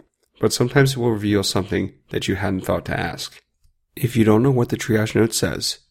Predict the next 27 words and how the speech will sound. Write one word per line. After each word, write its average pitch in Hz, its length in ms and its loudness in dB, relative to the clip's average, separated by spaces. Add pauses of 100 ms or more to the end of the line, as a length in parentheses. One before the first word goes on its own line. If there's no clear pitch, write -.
(140)
it - 120 -8
can 98 120 -2
come 101 220 -2
back 101 220 0
to - 60 -6
bite 90 300 -2
you - 100 0
later, 87 440 -4 (320)
so - 180 -4
make 92 160 2
sure - 180 0
to - 80 -2
read 87 280 -2
it. - 200 -8 (800)
You 104 160 2
also 104 280 2
need 120 220 4
to 135 100 2
acknowledge 104 640 -4
abnormal 92 560 0
vital 92 320 -2
signs. - 500 -8 (640)
If 107 160 -4
you 98 80 0
have 101 240 0
paper 131 260 0
charts, - 520 -2